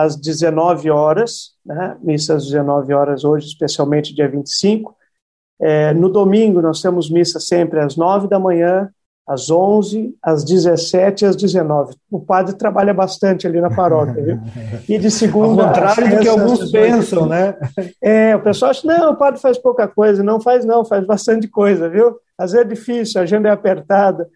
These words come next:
Speaker 1: mas, é, vai ser uma alegria recebê-los, né? Aqueles que quiserem rezar conosco ainda hoje, ainda na missa às dezenove horas,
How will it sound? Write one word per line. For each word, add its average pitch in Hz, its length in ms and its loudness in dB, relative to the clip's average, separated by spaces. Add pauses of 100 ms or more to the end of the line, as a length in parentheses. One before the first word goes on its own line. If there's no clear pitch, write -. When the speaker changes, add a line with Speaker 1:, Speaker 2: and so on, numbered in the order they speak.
(280)
Speaker 1:
mas, 190 520 0
é, 170 300 0
vai 185 140 0
ser 190 140 -2
uma 254 140 0
alegria 208 420 0
recebê-los, 170 840 -4
né? 165 160 -2
Aqueles 165 400 -2
que - 100 -20
quiserem 160 500 -2 (220)
rezar 165 300 0
conosco 170 480 0
ainda 156 180 0
hoje, 214 560 0
ainda 170 240 -4
na 151 120 -2
missa 156 280 -2
às 151 60 -10
dezenove 147 440 0
horas, 170 420 0